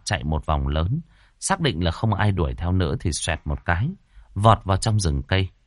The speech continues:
Quả nhiên ở đó Tôn Minh đã chờ đợi, từ trên cây nhảy xuống, giao cho Đường Hoa một bộ y phục. "Hay à,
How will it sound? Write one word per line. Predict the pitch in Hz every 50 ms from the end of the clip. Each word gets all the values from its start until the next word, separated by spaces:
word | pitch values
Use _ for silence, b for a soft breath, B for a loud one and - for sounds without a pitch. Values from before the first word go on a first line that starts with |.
| _ _ _ _ _ _ _ _ _ _ _ _
Quả | - 107 98
nhiên | 101 120 135 131 110
ở | 80 85 80
đó | 73 90 101 131 156 -
Tôn | - 123 117 110
Minh | 107 98 95 95
đã | 87 110 -
chờ | - - 82 71
đợi, | 67 73 73 71 69 - _ _ _ _
từ | - 107
trên | 92 - 110 107 104
cây | - 117 110 104
nhảy | 98 90 71 65 -
xuống, | - - - 90 98 120 170 180 - - - _ _ _ _
giao | - 110 131 131 127
cho | - 117
Đường | 117 104 78 69
Hoa | 69 85 101 98 98
một | 92 82 73
bộ | 73 76 78 -
y | - 90 101
phục. | 92 - - 90 - - - - _ _ _ _
"Hay | - 101 101 104 104 104
à, | 101 101 101 101 104 104 104 101 104 104 101 98